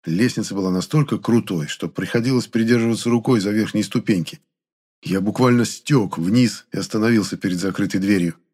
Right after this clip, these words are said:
За нею слышались какие-то скребущие звуки. Когда я толкнул дверь, в нос ударил отвратительный кисловатый запах.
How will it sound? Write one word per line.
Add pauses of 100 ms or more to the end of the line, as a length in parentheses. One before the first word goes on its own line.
(680)
За
нею
слышались
какие-то
скребущие
звуки. (1200)
Когда
я
толкнул
дверь,
в
нос
ударил
отвратительный
кисловатый
запах.